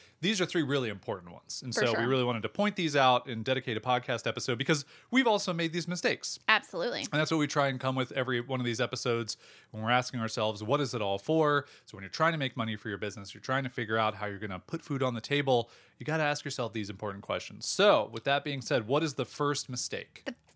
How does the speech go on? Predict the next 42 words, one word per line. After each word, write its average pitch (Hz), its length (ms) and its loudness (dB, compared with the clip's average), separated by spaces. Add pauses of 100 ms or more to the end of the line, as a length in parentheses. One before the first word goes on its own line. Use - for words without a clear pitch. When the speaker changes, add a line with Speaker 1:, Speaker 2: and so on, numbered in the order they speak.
(100)
Speaker 2:
so - 240 2
number 233 420 4
one, 247 320 4
why 196 180 6
your 220 120 4
business 214 320 -4
might 202 220 4
not 208 160 2
be 208 80 0
making 185 280 -2
money 254 380 2
is 185 320 4 (400)
you 226 100 -2
don't 254 220 0
have 294 180 -4
any 262 160 2
traffic 247 680 -2
or 208 100 0
content. - 800 -10 (420)
And 262 400 4 (260)
Speaker 1:
Yeah. - 120 -4
Speaker 2:
this - 180 2
is 466 160 2
actually 403 240 2
something, 254 500 0
we 247 80 0
talk 254 260 0
about 269 180 2
it 269 120 2
a - 40 0
lot 202 280 6
inside 208 340 2
of - 60 -6
our 180 80 2
coaching 277 300 -2
sessions 262 640 2
and 196 180 0
inside 208 360 2
the - 80 2
Unboring 196 340 0
Business 190 300 -2
Roadmap, 208 400 4